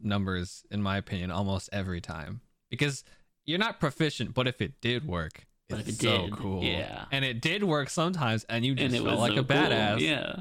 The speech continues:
Speaker 1: and that was
Speaker 2: Exactly.
Speaker 1: enough.
Speaker 2: If it worked every time, it wouldn't feel that cool.
Speaker 1: Exactly. Exactly.
Speaker 2: I'm sure we can, um, maybe in the comments of,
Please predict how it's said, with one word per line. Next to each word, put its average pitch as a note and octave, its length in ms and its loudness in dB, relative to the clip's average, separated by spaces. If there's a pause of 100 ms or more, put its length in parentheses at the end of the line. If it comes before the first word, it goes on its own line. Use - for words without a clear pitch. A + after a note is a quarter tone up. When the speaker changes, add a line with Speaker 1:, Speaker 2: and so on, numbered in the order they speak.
Speaker 1:
and A#2+ 100 2
that D#3 120 2
was F#3 160 2
Speaker 2:
Exactly. G#3+ 120 2
Speaker 1:
enough. A#3+ 320 -2 (380)
Speaker 2:
If D3 120 2
it E3 80 2
worked E3+ 220 0
every D#3 200 4
time, F3 280 2
it C3 60 0
wouldn't D#3+ 240 0
feel B2 160 4
that - 160 -2
cool. - 340 0 (540)
Speaker 1:
Exactly. G2+ 640 -2 (1400)
Exactly. - 480 -12 (1160)
Speaker 2:
I'm D3+ 100 4
sure F#3+ 140 2
we F#3 80 2
can, D3 340 2
um, A#2 300 0
maybe C3+ 200 2
in B2 80 2
the A2 60 -2
comments C3+ 640 -4
of, B2 560 -2